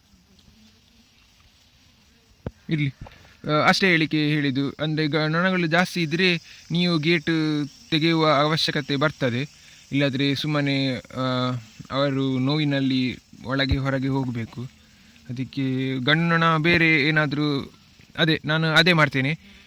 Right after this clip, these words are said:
ನಾನು ಗೇಟ್ ಹಾಕಿ ನೆಕ್ಸ್ಟ್ ಡೇ ಬೆಳಿಗ್ಗೆ ಬಂದು ಒಂದೊಂದು ಗಂಡು ನೊಣ ಕೈಯಿಂದ ತೆಗ್ದು ನಾನು ಯಾವ್ದಾದ್ರು ಚೀಲಕ್ಕೆ ಹಾಕಿ ದೂರ ಹೋಗಿ ಬಿಡ್ತೇನೆ. ಆ, ಅದು ಒಂದೇ ಉಪಾಯ ಲಾಸ್ಟ್ ಉಳಿಯುವುದು, ಇಲ್ಲಾದ್ರೆ ಬೇರೆ ಯಾವ್ದು ಸಹ ಇಲ್ಲ. ಅಷ್ಟೇ ಹಾಗಾದ್ರೆ. ಆ, ಮತ್ತೆ ಎಂತ ಗೊತ್ತುಂಟಾ,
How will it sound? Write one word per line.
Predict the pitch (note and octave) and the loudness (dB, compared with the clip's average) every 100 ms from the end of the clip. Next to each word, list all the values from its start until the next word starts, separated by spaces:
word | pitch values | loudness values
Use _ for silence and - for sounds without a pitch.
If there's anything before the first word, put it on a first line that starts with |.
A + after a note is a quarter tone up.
| - | -6
ನಾನು | C#3 D3 | -2 2
ಗೇಟ್ | D#3 F3 | 4 6
ಹಾಕಿ | E3+ D3+ F#3 F3+ D#3 | 4 2 -2 0 0
ನೆಕ್ಸ್ಟ್ | C3 D#3+ - | 0 -2 0
ಡೇ | E3+ E3 D#3 | 2 4 2
ಬೆಳಿಗ್ಗೆ | C#3 D#3+ D3+ | 2 2 2
ಬಂದು | D#3 D3+ D#3+ E3 | 2 0 0 0
ಒಂದೊಂದು | D#3+ D#3 D#3+ D3+ | 2 0 0 0
ಗಂಡು | C#3 D#3 | 2 0
ನೊಣ | D3 D3 | 0 0
ಕೈಯಿಂದ | C#3 D#3 D3 C#3+ | 0 2 2 0
ತೆಗ್ದು | C#3 D3+ B2 E3+ D3 - - - _ | -2 -4 -2 -2 -4 -8 -20 -20 _
ನಾನು | D3 D3 C#3+ C#3+ | -4 -2 0 2
ಯಾವ್ದಾದ್ರು | D3 C#3 C#3 C#3 | 2 4 2 0
ಚೀಲಕ್ಕೆ | - E3 D#3 D3+ | 0 2 2 2
ಹಾಕಿ | C3+ - D3+ | -2 -2 0
ದೂರ | D3+ D3 | 2 2
ಹೋಗಿ | C#3 C3 C3+ | 0 0 0
ಬಿಡ್ತೇನೆ. | C3 B2+ B2+ A#2 B2+ D3 _ _ _ _ _ - | 0 -2 -4 -4 -6 -8 _ _ _ _ _ -16
ಆ, | - B2 B2 B2 | -8 -4 -2 0
ಅದು | C3+ | 2
ಒಂದೇ | D3+ D#3 | 2 2
ಉಪಾಯ | C#3+ C#3 B2 A#2+ | 2 0 0 -2
ಲಾಸ್ಟ್ | B2+ C3 - | 0 0 -2
ಉಳಿಯುವುದು, | C3 A#2+ C3 C3+ B2 A2+ C3 A#2+ | -4 0 2 2 0 -4 -8 -6
ಇಲ್ಲಾದ್ರೆ | B2+ C3 B2 B2 | -4 -2 -2 -2
ಬೇರೆ | B2 C#3 C3+ | 0 0 2
ಯಾವ್ದು | C#3 C3+ | 2 0
ಸಹ | B2+ | -4
ಇಲ್ಲ. | B2 A2+ B2+ _ - - _ - - - - | -6 -6 -10 _ -6 -6 _ -20 -20 -20 -8
ಅಷ್ಟೇ | D#3+ D3+ | -4 0
ಹಾಗಾದ್ರೆ. | B2+ A#2 G2+ | 0 0 2
ಆ, | D3 | 4
ಮತ್ತೆ | D#3 E3+ E3 | 4 2 2
ಎಂತ | F3 F#3+ | 2 2
ಗೊತ್ತುಂಟಾ, | C#3+ B2+ A2+ A#2 | -2 -2 -4 -4